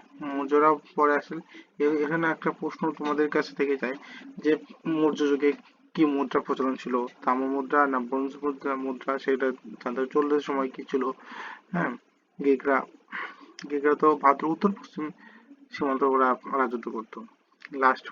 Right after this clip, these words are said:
প্রশ্ন আজকের, দেখা যাক, উম, আহ, মিহিন্দ, মিলিন্দ পান হো কার লেখা? এটা বিসিএস দু হাজার চোদ্দ সালে পড়েছিল,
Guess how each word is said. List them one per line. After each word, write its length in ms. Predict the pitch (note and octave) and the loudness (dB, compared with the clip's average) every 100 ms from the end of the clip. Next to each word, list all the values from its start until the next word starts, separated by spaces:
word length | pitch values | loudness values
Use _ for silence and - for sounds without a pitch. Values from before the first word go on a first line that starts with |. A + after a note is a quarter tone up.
| - | -8
প্রশ্ন 320 | C3+ - C#3 | -10 -4 -4
আজকের, 260 | C3+ F3+ F3 - F3 _ _ _ _ - | -4 -4 -6 -10 -20 _ _ _ _ -10
দেখা 200 | B2+ C#3+ | -4 0
যাক, 160 | G3 - - - | 0 -2 -10 -4
উম, 440 | C#3+ C#3 - C#3 C3+ | -2 -2 -6 -8 -4
আহ, 400 | B2+ B2+ B2 C#3 | 0 2 0 -2
মিহিন্দ, 460 | C#3 C#3+ F3+ A3 A3 _ _ _ _ _ - | -2 4 6 6 4 _ _ _ _ _ 0
মিলিন্দ 380 | C#3+ E3 G3+ F#3 - - | 6 8 8 6 -4 6
পান 360 | C#3 C#3 F#3+ F3+ | 10 10 10 8
হো 280 | - D#3 | 6 4
কার 360 | F#3 - - D#3+ | 4 0 2 4
লেখা? 460 | D3 C3 - B2 B2+ | 4 0 2 0 2
এটা 240 | - E3+ - | -4 -6 -6
বিসিএস 440 | C#3+ C3 D#3 D3 E3 | -8 -4 -2 -2 0
দু 120 | C3+ | 0
হাজার 140 | C3 | 0
চোদ্দ 220 | B2+ C3 - | -2 -8 -2
সালে 200 | D#3+ D#3+ | -2 0
পড়েছিল, 400 | A#2+ A2+ A#2+ | -2 -4 -4